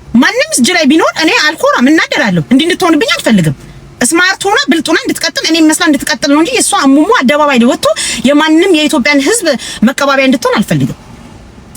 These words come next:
ወንድሞቿም አይፈልጉም፣ መላ ጠቅላላ ቤተሰቦቻቸውን አንፈልግም። ገባችሁ አይደለ? ስለዚህ ማለት ነው እሷ ዛሬ የ-፣ እሷ ላይ የተፈጠረ ዛሬ መታ እሷ ማነው ይሄ ፓስተር ምናምን የሚባለው ሃያ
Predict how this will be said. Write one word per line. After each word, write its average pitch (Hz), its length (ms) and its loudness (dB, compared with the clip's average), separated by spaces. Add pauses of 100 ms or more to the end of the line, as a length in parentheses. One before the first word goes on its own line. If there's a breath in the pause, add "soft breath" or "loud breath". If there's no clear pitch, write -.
(240 loud breath)
ወንድሞቿም 311 640 0
አይፈልጉም፣ 160 460 -2 (380)
መላ 359 240 0 (100)
ጠቅላላ 453 340 -4
ቤተሰቦቻቸውን 302 560 0
አንፈልግም። 202 440 0 (600)
ገባችሁ 294 300 0
አይደለ? 359 200 0 (240 loud breath)
ስለዚህ 359 520 -2
ማለት 415 300 -2
ነው 208 120 0 (320 loud breath)
እሷ 311 160 -2 (340)
ዛሬ 349 260 0 (340)
የ-፣ 277 180 0 (120)
እሷ 269 200 0 (120)
ላይ 359 120 0
የተፈጠረ 311 460 -2 (200)
ዛሬ 285 340 0
መታ 302 280 0
እሷ - 180 -2 (420 loud breath)
ማነው 320 360 2
ይሄ 339 140 0
ፓስተር 320 440 -2
ምናምን 311 360 2
የሚባለው 302 540 2 (280 loud breath)
ሃያ 330 220 0